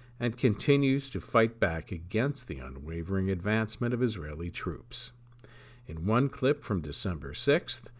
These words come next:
an elderly Palestinian woman angrily tells a journalist from the Qatari-owned Al Jazeera network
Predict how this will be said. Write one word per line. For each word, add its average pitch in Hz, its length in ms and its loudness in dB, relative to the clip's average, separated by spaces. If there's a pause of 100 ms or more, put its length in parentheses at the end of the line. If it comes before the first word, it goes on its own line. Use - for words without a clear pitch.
(340)
an 139 100 0
elderly 156 440 2
Palestinian 110 960 4
woman 123 320 4
angrily 110 720 0
tells 117 420 2
a 101 80 2
journalist 120 720 0
from 78 160 -6
the 71 100 -12
Qatari-owned 120 920 4
Al 113 200 6
Jazeera 104 560 2
network 117 540 0